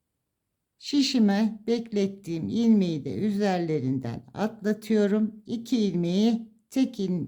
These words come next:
üç ilmeği tek ilmeğe düşürdüm. Tekrar bir doluyorum. Burada kesmeme devam ediyorum.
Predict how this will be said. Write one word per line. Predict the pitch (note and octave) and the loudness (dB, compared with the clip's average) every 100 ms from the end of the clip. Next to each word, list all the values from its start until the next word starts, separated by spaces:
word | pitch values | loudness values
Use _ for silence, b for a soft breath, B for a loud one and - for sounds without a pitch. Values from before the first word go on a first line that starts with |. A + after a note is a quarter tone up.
| - | -2
üç | C4 C4 G3+ | -2 0 -2
ilmeği | F3+ F3+ A3 A3+ | 0 2 0 2
tek | A3+ A3+ G3+ | 0 0 -2
ilmeğe | F3+ F3+ F#3 D#3 | -2 -2 -2 -2
düşürdüm. | D3 - D3 A#2 - - _ _ _ _ _ _ _ _ _ - | -8 -10 -10 -10 -12 -20 _ _ _ _ _ _ _ _ _ -4
Tekrar | C#4+ C#4+ C#4+ F#3 G3+ A#3 A3 | 0 0 2 2 2 0 -2
bir | A#3 A#3 F#3+ | -2 0 0
doluyorum. | G3 D#3+ D3 B2+ - - _ _ _ _ _ _ _ _ _ _ _ _ _ _ _ _ _ - | 0 2 -2 -4 -8 -16 _ _ _ _ _ _ _ _ _ _ _ _ _ _ _ _ _ -4
Burada | B3+ G#3 A#3 | 0 2 2
kesmeme | A#3+ A3 A3 G3 F#3 E3+ D3+ | 2 2 0 -4 -2 -2 -2
devam | D#3+ D#3 E3+ F#3 G3+ | -2 -2 -2 0 0
ediyorum. | F3+ G#3+ G#3 G#3 G#3+ G#3 - | 2 2 2 4 2 0 -4